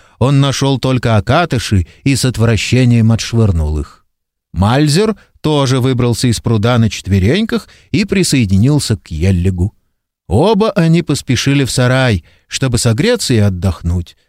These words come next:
но тут же выбежали с яростными криками. «Кугель, где наш чай? В печке только холодный пепел! У вас нет никакого сострадания?» Кугель направился к сараю. Еллик и Мальзер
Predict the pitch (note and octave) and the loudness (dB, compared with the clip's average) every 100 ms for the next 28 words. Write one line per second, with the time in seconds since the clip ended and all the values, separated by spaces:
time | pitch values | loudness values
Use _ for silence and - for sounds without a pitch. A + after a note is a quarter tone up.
0 | _ G2+ G2+ E2 A#3 - B3 C4 - _ | _ 0 0 2 0 0 2 0 -2 _
1 | - F2 D3+ E3+ D#3 C3+ C#3 B2+ G2+ A#2+ | -6 -2 0 0 0 0 0 0 2 2
2 | A#2+ G#2+ A2+ G2+ F#2+ F2 E2+ - C#2+ - | 2 0 2 2 2 -2 -6 -8 -10 -12
3 | _ _ _ - D4 G3 A2+ A2 F2 - | _ _ _ -2 2 2 2 0 -2 -10
4 | - A#2+ D#3+ D3+ C3+ - - A2+ C3 - | -4 -2 0 0 -2 -2 -2 0 -2 -6
5 | - - - G3+ G3 - C3+ E3+ E3+ D#3+ | -14 -14 -4 -2 -2 -4 -4 0 0 0
6 | D#3+ E3+ A3+ G3+ B3 D4 A#3+ A#2+ G#2+ - | -2 0 2 2 2 0 0 2 0 0
7 | - E3 E3+ F#3 F#3 - F#3 C4+ B3 - | -2 0 2 2 0 0 2 2 2 0
8 | A3+ - G3+ C4+ C#4 - C#4 - A3 F#3+ | 2 0 0 0 0 0 -2 0 0 0
9 | C#4+ D#4+ D4 - - _ _ _ _ _ | 0 -2 -6 -10 -18 _ _ _ _ _
10 | _ _ _ _ A2 D3 C#3 C#3 B2 A#2 | _ _ _ _ 0 0 2 2 2 2
11 | - A#2+ A#2 A2+ - A2+ - A2+ G2 F2+ | 2 0 2 0 -2 -4 -2 0 2 0
12 | D#2 - _ _ _ _ - G#2 C4+ A#3+ | -4 -10 _ _ _ _ -6 -2 0 0
13 | D3+ - C3 A3 B3+ F#3 G3 | 0 0 2 2 0 0 0